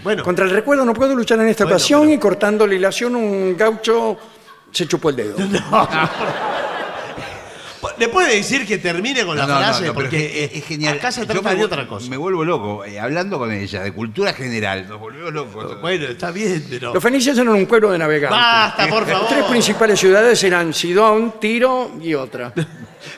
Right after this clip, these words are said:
Speaker 1: Y afloje. No, mire.
Speaker 2: Y Biblos.
Speaker 1: <laughs> Em, acá es importante, por ejemplo, para caminar, para aprender a modelar,
Speaker 2: Ah, sí, sí.
Speaker 1: porque hay que mostrar el
Speaker 2: Sí,
Speaker 1: vestido.
Speaker 2: yo hice un curso para caminar
Speaker 1: Sí.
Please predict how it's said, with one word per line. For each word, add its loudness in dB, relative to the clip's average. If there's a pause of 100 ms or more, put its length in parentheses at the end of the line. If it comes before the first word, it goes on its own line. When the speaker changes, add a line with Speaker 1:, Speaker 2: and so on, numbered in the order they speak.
(140)
Speaker 1:
Y 2
afloje. -2 (1400)
No, -2
mire. -4
Speaker 2:
Y 0
Biblos. -2 (440)
Speaker 1:
<laughs> -16
Em, -6 (300)
acá -6
es -8
importante, -8
por -6
ejemplo, -8
para -8
caminar, -12
para -14
aprender -12
a -8
modelar, -2
Speaker 2:
Ah, -4
sí, -8
sí. -14
Speaker 1:
porque -8
hay -4
que -6
mostrar -4
el -6
Speaker 2:
Sí, -8
Speaker 1:
vestido. 2
Speaker 2:
yo 6
hice -2
un -2
curso -2
para -6
caminar -6
Speaker 1:
Sí. -6